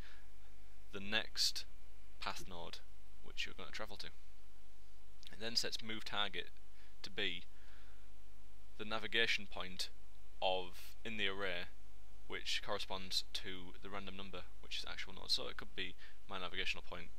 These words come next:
square brackets, three, for example. It then calls the function move toward, which moves the fish towards that target of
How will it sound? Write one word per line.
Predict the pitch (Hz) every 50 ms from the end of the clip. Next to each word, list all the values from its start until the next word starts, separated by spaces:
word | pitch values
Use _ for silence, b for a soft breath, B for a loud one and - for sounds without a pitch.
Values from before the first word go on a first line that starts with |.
| B B B B B B B B B B
square | - - - 101 92 87
brackets, | 87 87 - - - - - - - - - - - - - - - - - - - - - - - - - -
three, | - - - - - 92 87 85
for | - - 87 87
example. | 85 - 87 85 - - 82 - - - - - - - - - - - B B B B B B B B - -
It | - -
then | 117 113 110 110 110 110 107 101 - - - - - - - - - - - -
calls | - - 110 -
the | -
function | 113 101 - - 104
move | 101 98
toward, | - - 98 101 98 101 101 -
which | 104 - - - - - - - - - - - - - - - - - - - - - - - -
moves | 117 110 104 98 92 - -
the | - -
fish | - 107 - - -
towards | - - 98 92 - - - -
that | - - -
target | - - - 82 - 82 - - - - - - - - B B B B B B - - - -
of | 90 87 82 -